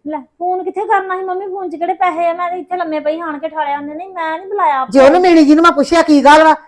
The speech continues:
Speaker 2: ਉਹਦੇ ਨਾਲ ਹੀ ਕੰਮ, ਉਹਦੇ ਨਾਲ ਹੀ।
Speaker 1: ਨਹੀਂ, ਨਹੀਂ, ਮੈਂ, ਮੈਂ ਥੋੜੀ ਬੁਲਾਇਆ, ਮੈਂ ਕਰਨ ਬੁਲਾਉਣਾ।
Speaker 2: ਗੱਲਾਂ ਗੋਲ ਮੋਲ ਨਾ ਕਰ,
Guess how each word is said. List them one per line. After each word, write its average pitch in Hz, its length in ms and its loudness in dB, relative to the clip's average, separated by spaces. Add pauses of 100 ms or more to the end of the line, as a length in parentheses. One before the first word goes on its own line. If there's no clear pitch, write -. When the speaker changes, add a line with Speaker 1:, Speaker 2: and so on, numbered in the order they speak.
(240)
Speaker 2:
ਉਹਦੇ 381 160 2
ਨਾਲ 508 100 2
ਹੀ - 20 2
ਕੰਮ, 339 260 4
ਉਹਦੇ 320 280 6
ਨਾਲ 370 120 4
ਹੀ। 311 60 -6 (380)
Speaker 1:
ਨਹੀਂ, 262 140 -8
ਨਹੀਂ, 269 400 -8 (120)
ਮੈਂ, 277 380 -6
ਮੈਂ 277 260 -6
ਥੋੜੀ 302 180 -8
ਬੁਲਾਇਆ, 320 260 -6
ਮੈਂ 381 200 -8
ਕਰਨ 381 200 -8
ਬੁਲਾਉਣਾ। 381 340 -10
Speaker 2:
ਗੱਲਾਂ 233 300 4
ਗੋਲ 262 240 6
ਮੋਲ 247 240 6
ਨਾ 277 140 4
ਕਰ, 302 400 4